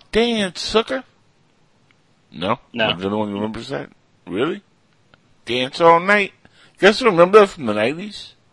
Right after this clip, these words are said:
Speaker 2: I remember the song from Monster Squad, "The Party Till You Drop, Dance Until Your Feet Fall Off." I mean,
Speaker 1: Well, yeah,
Speaker 2: I
Speaker 1: but that's,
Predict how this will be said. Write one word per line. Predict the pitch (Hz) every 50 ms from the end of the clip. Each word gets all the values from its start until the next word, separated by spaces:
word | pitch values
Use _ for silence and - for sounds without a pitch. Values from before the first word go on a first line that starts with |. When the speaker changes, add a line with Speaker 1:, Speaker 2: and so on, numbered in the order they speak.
| _ _ _ _ _ -
Speaker 2:
I | - 131
remember | 147 190 233 226 202
the | 190 165
song | - - 180 180 185 180
from | - - 165 151
Monster | 139 135 127 127 131 160 170 - - 131
Squad, | - - 147 135 135 123
"The | 135 123
Party | - - - 131 131 135 139 147 147
Till | - 185 180 175
You | 180 190 196
Drop, | 196 - 220 240 226 208 202 - - _ _ _ _ _ _ -
Dance | - 147 139 143 147 147 143 143 139 135 - -
Until | 175 151 - 233 220 220
Your | 247 269 277 262
Feet | - - 233 226 233 233 226
Fall | - - 196 196 196 196 190 180
Off." | 175 175 175 160 _ -
I | 117
mean, | 117 117 120 - - - -
Speaker 1:
Well, | 214 233 208
yeah, | 214 208 180
Speaker 2:
I | 131
Speaker 1:
but | 110 107
that's, | 127 151 - -